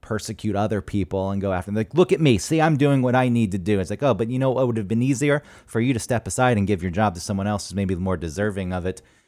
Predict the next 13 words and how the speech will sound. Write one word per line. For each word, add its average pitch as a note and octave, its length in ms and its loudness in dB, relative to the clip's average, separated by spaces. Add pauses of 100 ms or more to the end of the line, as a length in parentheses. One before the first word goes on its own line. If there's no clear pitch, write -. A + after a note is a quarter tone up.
(100)
uh, G2+ 40 -10
uh, F#2 880 -6 (260)
and G2+ 400 -8 (320)
it G2+ 140 -4
has G2 180 0
a F2+ 40 -8
different G2 260 -6
skin A2+ 240 -4
color." F#2+ 220 -6
No, A#2 360 4
no, F#2 220 -2
no, C#2 160 -10
no, - 160 -14